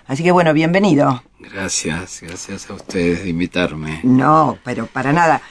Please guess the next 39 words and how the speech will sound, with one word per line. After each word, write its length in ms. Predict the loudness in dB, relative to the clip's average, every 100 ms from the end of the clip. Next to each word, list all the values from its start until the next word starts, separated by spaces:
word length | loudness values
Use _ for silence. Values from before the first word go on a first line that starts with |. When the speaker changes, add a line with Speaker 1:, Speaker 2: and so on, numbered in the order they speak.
| _ -20 -14
Speaker 1:
Nos 340 | -2 0 0
gustaría 680 | -2 -2 0 2 4 2 -2 _
saber 360 | -6 0 0 0
cómo 160 | -2
surgió 400 | -2 -2 -2 0
la 100 | 2
idea 200 | 4 4
de 80 | 2
esta 160 | 0 -2
muestra. 500 | -4 -6 -10 -12 -12 _ _ _ _ _ _ -10
Speaker 2:
Empecé 440 | -4 -2 0 -2
con 480 | 2 2 4 4 0
Gustavo 360 | -4 -4 0
Mossi, 440 | 4 4 2 0 -2
que 120 | -2
es 140 | -2
el 140 | 0 0
director 480 | 0 -4 -2 0 0
del 160 | 0
C 200 | -2 -2
C 220 | -2 -2
K, 160 | -2 0
a 120 | 0
hablar 400 | 0 -2 -2 -2
de 100 | -2
una 220 | -2 0 -2
idea. 400 | 0 2 2 2
Él 120 | 0
me 140 | 0
mostró, 480 | 0 -2 -4 -2 -2 -4
empecé 380 | -6 -2 0 2
por 160 | 4
visitar 500 | 4 2 -2 -2 2
el 100 | 2
C 200 | 0 -2
C 220 | -2 -4
K 460 | -4 -2 0 0 0
y, 440 | 0 -2 -4 -10 -18 _ _ _ _
eh, 580 | -8 -4 -4 -4 -8